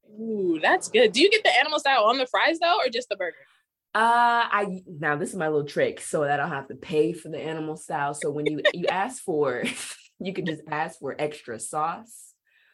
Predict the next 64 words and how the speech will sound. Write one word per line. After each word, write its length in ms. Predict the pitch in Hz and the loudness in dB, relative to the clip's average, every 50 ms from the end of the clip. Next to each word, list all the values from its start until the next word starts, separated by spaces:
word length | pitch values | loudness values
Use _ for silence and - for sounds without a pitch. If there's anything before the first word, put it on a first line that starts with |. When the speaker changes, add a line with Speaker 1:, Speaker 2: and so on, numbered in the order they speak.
| _ - - _ _ _ _ _ _ _ _ - | _ -20 -20 _ _ _ _ _ _ _ _ -4
Speaker 2:
uh, 180 | 147 139 - | -2 -2 -2
special 440 | 160 - - - 147 143 - - 175 | -4 -6 -6 -4 -6 -4 -6 -8 -8
sauce 300 | 180 - 180 180 180 - | -6 -2 -2 -2 -2 -2
on 80 | 208 190 | -6 -10
the 80 | 185 | -10
side. 340 | 185 - 196 180 180 180 170 - | -8 -6 -6 -4 -4 -2 -2 -2
I 80 | 151 | -2
don't 200 | 160 165 160 143 | -2 -4 -6 -6
like 180 | 127 127 131 131 | -8 -8 -8 -10
the, 200 | - - - - - | -12 -12 -12 -14 -12
the 160 | 107 123 120 | -10 -10 -10
cheese 300 | 120 - - 131 127 117 | -10 -10 -10 -8 -8 -8
on 100 | 131 120 | -8 -10
my 100 | 107 117 | -10 -10
fries, 400 | - - 113 82 90 92 - - | -10 -8 -8 -8 -8 -10 -12 -8
so 80 | - | -4
I 140 | 127 131 139 | -4 -2 -2
just 300 | 139 151 156 151 - _ - | -4 -6 -8 -10 -12 _ -6
ask 240 | 139 135 135 135 - | -6 -4 -6 -6 -10
for 80 | - 120 | -14 -14
extra 300 | 110 127 135 - - 147 | -14 -14 -14 -16 -16 -16
sauce 240 | 123 147 139 139 - | -14 -12 -14 -14 -14
on 80 | - 147 | -14 -16
the 60 | 143 | -16
side. 280 | - 151 127 113 110 113 | -16 -16 -16 -14 -14 -16
I 60 | 117 | -16
just 220 | 120 - - - _ | -18 -18 -20 -20 _
put 140 | - - 117 | -14 -14 -12
it 40 | 113 | -12
all 200 | 113 110 104 - | -14 -14 -14 -16
on 80 | 113 113 | -16 -16
the 80 | - | -18
fries, 420 | - - - 90 90 - - - - | -16 -14 -12 -10 -10 -12 -12 -16 -16
so 120 | - - | -14 -14
it's 240 | - - - - - _ - | -14 -14 -14 -16 -16 _ -16
kinda 160 | - - - - | -16 -16 -16 -16
similar 300 | - - - - - - | -18 -18 -18 -18 -20 -20
to, 120 | _ - | _ -20
like, 160 | - - - - | -20 -20 -20 -20
the 100 | - - | -20 -20
animal 220 | - - - - | -20 -20 -20 -20
style. 380 | 180 - - - - - - - | -20 -18 -16 -16 -16 -16 -16 -20
So 320 | - - - - - - _ _ _ _ _ _ _ _ _ _ _ _ _ _ _ _ - - | -20 -20 -18 -18 -18 -20 _ _ _ _ _ _ _ _ _ _ _ _ _ _ _ _ -2 0
Speaker 1:
I 120 | 339 349 | 0 0
do 140 | 330 381 359 | 0 0 0
that 200 | 311 277 233 220 | 0 0 -2 -2
too, 200 | - 254 214 190 180 | -2 -2 0 0 0
actually. 260 | 170 190 - 180 185 | -2 -2 -2 -2 -2
I 60 | 196 | -2
get 160 | 220 262 269 - | -2 -4 -6 -10
the 60 | 320 | -8
special 320 | - - 262 277 269 269 | -6 -4 -4 -2 -2 -4
sauce 220 | 240 254 226 226 240 | -2 -2 -2 -2 -4
and 100 | 220 220 | -6 -6
put 100 | 226 226 | -4 -4
it 40 | |
on 100 | 226 226 | -4 -4
my 120 | 220 214 214 | -4 -4 -4
fries, 400 | - 190 180 175 175 175 175 - - | 0 0 2 2 2 0 -2 -4 -4
but 160 | 180 180 - | -6 -4 -4
the 140 | - - - | -4 -2 0
animal 260 | 226 311 427 453 466 - | 0 0 0 0 -2 0
style 260 | - 339 339 320 302 | 0 2 2 2 2
burger 220 | 262 269 277 311 | 2 0 2 2